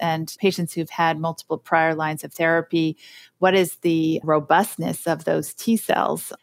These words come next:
We don't really know the answer to that. And I think that's a question in car T cell therapy as well. And I think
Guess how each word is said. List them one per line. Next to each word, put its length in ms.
We 80
don't 180
really 220
know 160
the 160
answer 260
to 80
that. 240
And 80
I 100
think 200
that's 180
a 60
question 400
in 100
car 220
T 160
cell 240
therapy 720
as 200
well. 360
And 120
I 80
think 260